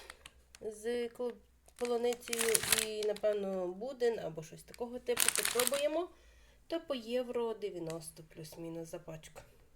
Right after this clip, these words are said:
Тому то було мінус сорок відсотків на то.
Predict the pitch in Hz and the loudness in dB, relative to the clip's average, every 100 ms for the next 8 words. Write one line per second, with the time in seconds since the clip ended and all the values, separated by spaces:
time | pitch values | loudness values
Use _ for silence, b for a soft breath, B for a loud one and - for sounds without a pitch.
0 | - b b b b b - - - b | -20 b b b b b -20 -20 -20 b
1 | b b b b b - 226 220 - 294 | b b b b b -6 -4 -4 -2 -2
2 | 262 285 269 294 285 277 - 269 247 - | 2 4 4 0 -2 -2 2 4 4 8
3 | - - - - - - - - | 8 10 8 8 6 6 6 6